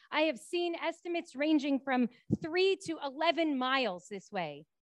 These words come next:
It took them many hours, however you calculated, in the midst of the sea on dry land. But at some point in that long, terrifying, awesome crossing, the Egyptians start after them. Every one of Paro's horses,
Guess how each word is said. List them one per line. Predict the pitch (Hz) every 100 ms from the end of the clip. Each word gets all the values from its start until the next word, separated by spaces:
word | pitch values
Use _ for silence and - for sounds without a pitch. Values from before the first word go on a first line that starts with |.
| -
It | 277
took | 359 359
them | 349 311 277
many | 302 349 359 359 -
hours, | 277 320 269 233
however | 269 277 302
you | 277 262
calculated, | - 302 311 285 233 185 175 _ _ _ -
in | 403 403
the | 320
midst | 285 392 - - 269
of | 233
the | 247
sea | - 339 359 403 392 _ _ _ _ _ -
on | 262 320
dry | 277 269 262
land. | 233 190 156 - _ _ _ _ _ _ _ _ -
But | 311
at | 320
some | - 403 415
point | 359 392 311
in |
that | 302 285
long, | 294 320 302
terrifying, | - 339 359 330 311 285 269 240 - _ _
awesome | 269 349 359 294 254
crossing, | - 330 339 330 285
the | 277
Egyptians | 208 285 - - 294 262 277 - _ _ _
start | - 320 320
after | 294 294 - 294
them. | 220 185 175 _ -
Every | 349 320 381
one | 349 330 320 269 -
of | 254 -
Paro's | 311 285 269 262
horses, | - 277 294 254 190 170